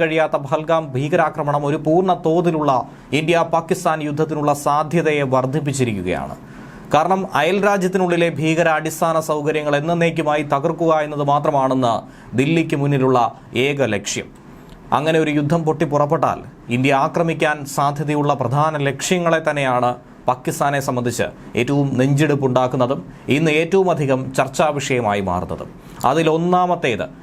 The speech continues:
അതുപോലെ തന്നെ ഇതിൻ്റെ ഒക്കെ തന്നെ മൂലകാരണമായി പറയാൻ സാധിക്കുന്ന ഈ വിദ്വേഷവും വെറുപ്പും പുറന്തള്ളുന്ന ഇസ്ലാമാബാദിലെ, പാകിസ്ഥാൻ്റെ തലസ്ഥാന നഗരത്തിലെ പാകിസ്ഥാൻ്റെ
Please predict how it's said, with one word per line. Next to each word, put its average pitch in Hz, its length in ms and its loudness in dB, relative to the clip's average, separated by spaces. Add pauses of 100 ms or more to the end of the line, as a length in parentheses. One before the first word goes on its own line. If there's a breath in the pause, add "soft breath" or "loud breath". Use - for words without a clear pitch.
(140)
അതുപോലെ 170 340 4
തന്നെ 165 160 0 (200)
ഇതിൻ്റെ 165 300 2
ഒക്കെ 170 240 -2
തന്നെ 170 180 0 (120)
മൂലകാരണമായി 165 840 2
പറയാൻ 143 280 0 (120)
സാധിക്കുന്ന 139 480 0 (380 loud breath)
ഈ - 20 2 (120)
വിദ്വേഷവും 160 640 2
വെറുപ്പും 156 440 2
പുറന്തള്ളുന്ന 160 580 0 (360 loud breath)
ഇസ്ലാമാബാദിലെ, 156 840 2
പാകിസ്ഥാൻ്റെ 165 540 0 (160)
തലസ്ഥാന 180 540 2 (140)
നഗരത്തിലെ 143 500 0 (480 loud breath)
പാകിസ്ഥാൻ്റെ 160 560 0